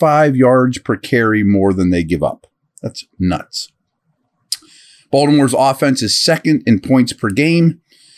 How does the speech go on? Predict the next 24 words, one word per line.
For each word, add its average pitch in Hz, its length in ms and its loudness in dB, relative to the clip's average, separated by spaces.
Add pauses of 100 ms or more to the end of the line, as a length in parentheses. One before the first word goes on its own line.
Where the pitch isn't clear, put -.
(140)
and 120 160 2
their 104 120 2
defense 131 580 0
is 95 160 -2 (240)
first 202 420 -2
in 117 140 2
points 101 340 0
allowed. 82 520 -2 (800)
Of 127 240 0
all 233 280 4
the 214 140 0
top 185 380 -2
seeds 143 440 0
in 123 120 4
their 123 120 4
respective 131 640 -2
conference 107 720 -2
for - 180 -2
the 113 120 2
playoffs 98 600 0
since - 340 -2
two 160 180 -2
thousand 135 560 0
eighteen 131 680 0